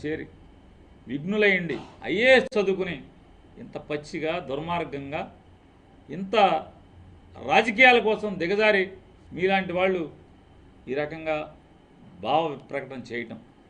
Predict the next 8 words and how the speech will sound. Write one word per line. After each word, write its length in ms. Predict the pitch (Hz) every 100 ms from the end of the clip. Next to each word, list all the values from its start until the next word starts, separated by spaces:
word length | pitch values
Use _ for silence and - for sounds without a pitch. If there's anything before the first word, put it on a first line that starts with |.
| - - - - - - - _ - _ - -
ఇది 100 | 135 113 101
మీరు 260 | 120 180 175 - - _ 120
ఇంత 120 | 139 135
విఘ్నులయ్యండి. 600 | 123 165 214 202 180 185 202 151
దేశానికి 400 | 190 208 202 196 180
కావాల్సినటువంటి 720 | 180 180 170 185 175 175 175 147 - - - _ - - - 139
ఐఏఎస్ 340 | 208 240 226 202
అధిక-, 240 | 196 208